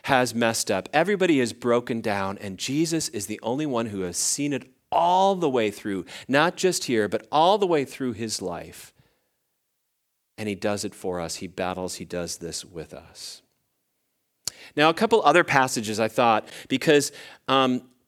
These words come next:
when I was reading up on these temptations and looking at them, I've seen them interpreted in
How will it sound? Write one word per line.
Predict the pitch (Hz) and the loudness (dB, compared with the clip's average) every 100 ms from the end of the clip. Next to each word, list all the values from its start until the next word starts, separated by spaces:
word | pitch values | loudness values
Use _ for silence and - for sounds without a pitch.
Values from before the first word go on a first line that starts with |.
| - - | -12 0
when | 143 | 4
I | 156 | 6
was | 147 120 | 4 2
reading | 139 147 135 | 2 4 2
up | 123 | 4
on | 123 | 4
these | 117 107 - | 2 0 -2
temptations | 131 113 - 139 131 135 127 127 117 | -2 -2 0 0 0 0 2 2 0
and | 104 | 0
looking | 120 135 127 123 | 0 0 0 2
at | 120 - | 0 2
them, | 117 117 113 | 2 2 2
I've | 107 | -2
seen | - 131 123 | -2 0 2
them | 113 | 0
interpreted | 107 - 127 127 113 107 | -2 -2 -4 -2 -2 0
in | 104 101 113 | 0 -4 -8